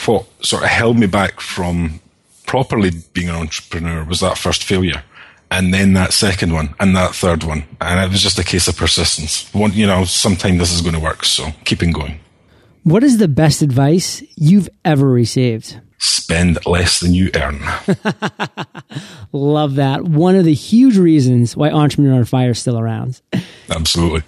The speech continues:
Speaker 2: Can you share one of your personal habits that you believe contributes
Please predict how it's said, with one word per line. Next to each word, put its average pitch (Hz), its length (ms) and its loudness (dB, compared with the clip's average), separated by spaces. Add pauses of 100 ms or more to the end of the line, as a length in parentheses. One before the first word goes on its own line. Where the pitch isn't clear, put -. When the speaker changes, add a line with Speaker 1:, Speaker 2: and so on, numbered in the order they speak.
(120)
Speaker 2:
Can 196 120 4
you 233 120 6
share 285 240 4
one 240 160 4
of 165 120 4
your 151 300 4
personal 156 420 4
habits 131 480 0
that 151 120 0
you 165 160 6
believe 180 340 4
contributes 143 680 2